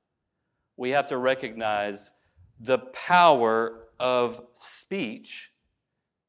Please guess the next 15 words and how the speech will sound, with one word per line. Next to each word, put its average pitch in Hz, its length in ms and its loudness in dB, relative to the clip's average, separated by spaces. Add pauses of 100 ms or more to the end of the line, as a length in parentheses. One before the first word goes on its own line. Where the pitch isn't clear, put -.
(180)
and 147 180 -6
the, 147 280 0 (100)
the 156 160 -4
importance 143 800 -2
of 131 280 0
us 143 360 0 (240)
using 160 460 0
our 139 160 4
speech, - 600 -4 (320)
uh, 123 280 2
in 131 160 0
light 135 320 6
of 123 100 0
that 123 240 2
power 113 580 0